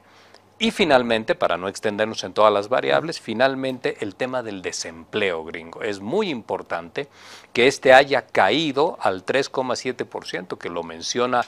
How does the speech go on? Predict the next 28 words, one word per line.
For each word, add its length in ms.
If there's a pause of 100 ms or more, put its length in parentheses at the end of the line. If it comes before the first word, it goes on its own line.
(340)
la 200
cepal, 520 (480)
y 200
que 180
tengamos 580
como 340
consecuencia 680
de 100
ello 180
la 220
posibilidad 520
de 120
ir 160
reduciendo 800
la 140
pobreza 480
extrema 380
y 60
la 160
pobreza 420
moderada 540
también 600
de 160
forma 360
importante. 640
Siempre 400
un 140
paso 440